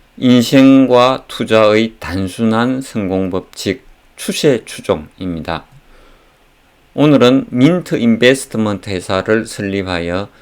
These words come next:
체계적인 통계적 트레이딩 기법을 적용한 최초의 추세 추종 투자 자문 회사로 성장시킨 투자대가 랠리 하이트가 집필한 부의 원칙이라는 책에서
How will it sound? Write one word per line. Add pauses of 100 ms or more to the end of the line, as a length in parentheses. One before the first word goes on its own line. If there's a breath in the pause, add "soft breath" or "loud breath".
(180 soft breath)
체계적인 (480)
통계적
트레이딩
기법을
적용한 (460 soft breath)
최초의
추세
추종
투자
자문
회사로
성장시킨 (680 soft breath)
투자대가
랠리
하이트가
집필한 (560 soft breath)
부의
원칙이라는
책에서